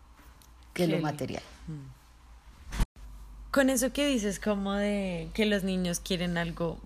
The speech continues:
Speaker 2: pues, diferente a lo que uno supone, no sé, podemos ahí volver a nuestra línea de eso del sentido común, <laughs> ¿sí? Como,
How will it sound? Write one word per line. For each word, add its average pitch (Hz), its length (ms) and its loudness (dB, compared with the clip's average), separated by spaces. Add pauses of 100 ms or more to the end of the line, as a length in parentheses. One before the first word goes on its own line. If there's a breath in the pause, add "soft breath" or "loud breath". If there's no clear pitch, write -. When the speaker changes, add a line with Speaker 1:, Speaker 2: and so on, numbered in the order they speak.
Speaker 2:
pues, 180 200 -2
diferente 165 760 -4
a - 140 0
lo 165 140 0
que 175 140 -4
uno 165 140 0
supone, 165 540 -6
no 208 100 2
sé, 190 160 0
podemos 185 300 0
ahí 202 140 2
volver 170 400 0
a 170 80 -2
nuestra 175 320 -2
línea 175 340 -2
de 156 60 -2
eso 170 180 -2
del 170 140 -2
sentido 175 440 -2
común, 160 440 0
<laughs> - 520 -2
¿sí? 202 280 -2
Como, 175 280 0